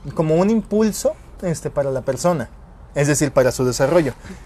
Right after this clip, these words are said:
Muchos filósofos, de hecho, hablan de la soledad como algo inherente, ¿no? Este, algo que te hace una mejor persona, que te hace madurar,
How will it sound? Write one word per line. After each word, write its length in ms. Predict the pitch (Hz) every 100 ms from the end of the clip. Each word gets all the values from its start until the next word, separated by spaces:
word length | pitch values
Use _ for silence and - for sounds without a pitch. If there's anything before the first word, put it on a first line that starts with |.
| -
Muchos 400 | 147 202 240 214
filósofos, 640 | 190 175 175 202 208 190
de 180 | 135 135
hecho, 200 | 131 -
hablan 300 | 160 151 165
de 100 | 151
la 120 | 139 120
soledad 400 | 135 127 131 135
como 220 | 170 156
algo 640 | 143 143 160 151 135 117 - - - - -
inherente, 640 | 147 135 135 156 - 123
¿no? 240 | 120 170
Este, 340 | 160 123 131 120
algo 260 | 120 147
que 120 | - 139
te 120 | 120
hace 200 | 110 139
una 160 | 131 123
mejor 280 | 117 135
persona, 840 | 131 127 - 147 170 170 160 156 151
que 80 | 147
te 80 | 135
hace 140 | 127
madurar, 600 | 120 110 107 135 156 151